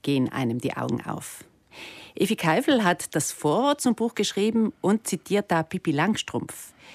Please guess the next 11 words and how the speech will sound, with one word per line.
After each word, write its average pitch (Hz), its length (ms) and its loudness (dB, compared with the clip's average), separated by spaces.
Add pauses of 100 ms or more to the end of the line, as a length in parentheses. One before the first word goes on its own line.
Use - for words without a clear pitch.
(340)
"Wir 143 180 -2
haben 175 200 4
es - 200 -2
noch 139 260 -2
nie 196 280 4
versucht, - 680 -4 (400)
also 131 300 -2
sind 131 260 -2
wir 123 120 0
völlig 220 520 -2
sicher, - 400 -4